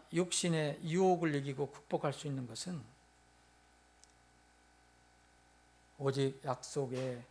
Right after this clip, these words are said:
말씀, 그 예언의 말씀을 마음속에 이렇게 잘 간직하고 있는 것을 통해서만 얻을 수 있습니다.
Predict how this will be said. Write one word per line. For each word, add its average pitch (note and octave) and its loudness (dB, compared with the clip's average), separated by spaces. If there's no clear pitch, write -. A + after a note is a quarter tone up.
말씀, - -6
그 C#3 -2
예언의 C3+ 6
말씀을 A#2+ -6
마음속에 A#2 -4
이렇게 C#3+ 0
잘 - -8
간직하고 E3+ -4
있는 C#3 0
것을 B2 -8
통해서만 C3+ -8
얻을 C3+ -10
수 - -16
있습니다. C#3+ -12